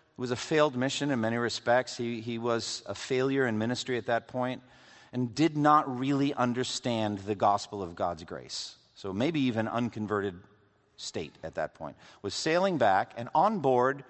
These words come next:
on the ship were a group of Moravians, and they sailed into a hurricane. And it was a terrifying time.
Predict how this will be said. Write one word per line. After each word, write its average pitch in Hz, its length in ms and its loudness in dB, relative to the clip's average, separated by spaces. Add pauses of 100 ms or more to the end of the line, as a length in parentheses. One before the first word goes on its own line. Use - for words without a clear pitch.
(120)
on 131 140 2
the 170 40 -2
ship 113 300 -2
were 135 100 0
a 131 60 -2
group 110 180 -4
of 113 80 -8
Moravians, 131 720 0 (340)
and 117 140 0
they 123 80 2
sailed 131 340 2
into 127 240 -2
a 131 40 -2
hurricane. 139 400 -6 (840)
And 113 220 -2
it 123 60 0
was 113 120 -4
a 123 80 -2
terrifying 147 920 2
time. 120 420 -4